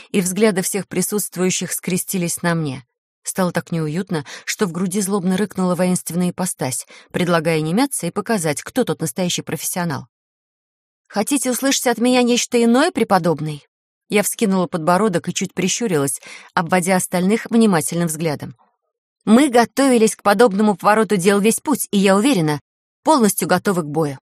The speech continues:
Как командир данного судна я могу отдать приказ о наступлении, но пока не ясно, насколько силён враг и каковы его ресурсы. Я не вижу в этом смысла. Мы можем запросто угодить в ловушку и стать не помощью,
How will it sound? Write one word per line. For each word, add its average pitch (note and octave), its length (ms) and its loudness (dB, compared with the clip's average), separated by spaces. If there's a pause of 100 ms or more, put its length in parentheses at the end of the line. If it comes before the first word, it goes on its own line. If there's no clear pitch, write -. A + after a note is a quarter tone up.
(600)
Как G#3+ 200 0
командир A3 480 6
данного G3+ 360 4
судна F#3+ 340 0
я F3 200 2
могу F#3 200 6
отдать F#3+ 340 2
приказ F#3+ 360 -2
о G3 40 0
наступлении, F#3+ 680 -2 (440)
но A3+ 180 2
пока A#3 260 0
не A#3+ 140 4
ясно, A#3+ 280 2
насколько A3+ 480 2
силён A3 320 2
враг A3+ 300 0 (340)
и A3 80 0
каковы G#3 380 2
его A3+ 140 4
ресурсы. - 600 -2 (560)
Я G3+ 220 2
не G#3 140 4
вижу F#3+ 240 0
в C3 40 -4
этом C3+ 180 -6
смысла. C3 460 -8 (340)
Мы A3 160 4
можем G3 320 2
запросто F3 480 0
угодить E3+ 360 -2
в - 40 -6
ловушку D#3 460 -4
и F#3 60 0
стать E3+ 260 -4
не E3 100 -2
помощью, F3+ 480 -2